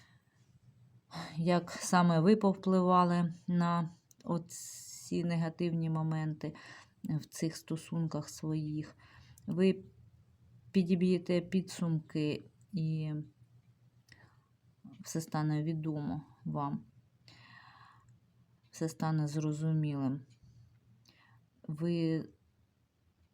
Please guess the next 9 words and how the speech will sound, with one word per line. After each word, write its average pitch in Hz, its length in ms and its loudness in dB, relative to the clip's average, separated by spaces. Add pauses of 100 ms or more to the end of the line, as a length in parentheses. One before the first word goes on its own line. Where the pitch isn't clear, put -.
(120)
якщо 165 800 0 (100)
людина 160 460 0
виходить 147 560 -6
з 151 120 -8
ілюзій, 202 600 -2 (3000)
то 165 480 2 (1160)
вона 180 380 4
як 170 320 0 (120)
виносить 175 680 0